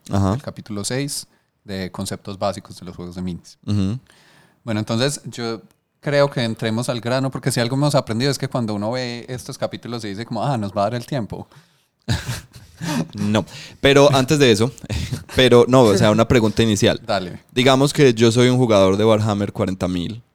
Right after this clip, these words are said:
Speaker 1: y yo jugaba, no sé, sexta o séptima o octava.
Speaker 2: Digamos que eso es verdad en tu caso.
Speaker 1: Ajá.
Speaker 2: <laughs>
Speaker 1: Em, eh, eh, ¿hay algo que me vaya a sorprender? O, o, o,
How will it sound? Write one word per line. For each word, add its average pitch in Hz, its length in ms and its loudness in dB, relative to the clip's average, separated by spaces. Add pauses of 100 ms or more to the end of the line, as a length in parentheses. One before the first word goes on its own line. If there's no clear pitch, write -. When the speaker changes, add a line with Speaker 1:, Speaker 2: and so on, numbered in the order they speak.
(680)
Speaker 1:
y 107 160 -4
yo 98 600 4
jugaba, 107 760 2 (100)
no 101 200 -4
sé, 92 320 -4 (340)
sexta - 460 -4
o 90 80 -2
séptima 98 560 -4
o 87 160 0
octava. 90 520 -2
Speaker 2:
Digamos 113 440 -2
que 131 80 -4
eso 117 180 -2
es 120 80 -6
verdad 117 460 0
en 117 60 -4
tu - 120 -10
caso. 120 400 0
Speaker 1:
Ajá. 202 1000 4
Speaker 2:
<laughs> - 40 -10
Speaker 1:
Em, 117 960 2 (340)
eh, - 140 -14 (240)
eh, 110 320 0
¿hay 120 160 6
algo 139 800 4 (100)
que 120 120 2
me 110 100 0
vaya 104 320 2
a 117 40 2
sorprender? 101 600 -2 (160)
O, 107 280 2 (180)
o, 101 280 0 (100)
o, 98 200 -4